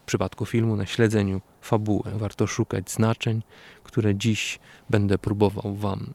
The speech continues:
wskazywać. A po drugie wreszcie, zgodzić się na tę tajemnicę. Zgodzić się na „nie wiem”, na „nie rozumiem”, na „muszę to przemyśleć”, albo „zostawiam to tak, jak jest”.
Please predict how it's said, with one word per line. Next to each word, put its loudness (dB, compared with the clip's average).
wskazywać. -4
A 0
po 0
drugie 4
wreszcie, 0
zgodzić 2
się 0
na -2
tę -2
tajemnicę. -2
Zgodzić 0
się -2
na -2
„nie 6
wiem”, 0
na 0
„nie 2
rozumiem”, -2
na -2
„muszę 0
to -4
przemyśleć”, -2
albo 0
„zostawiam -2
to -10
tak, -8
jak -6
jest”. -2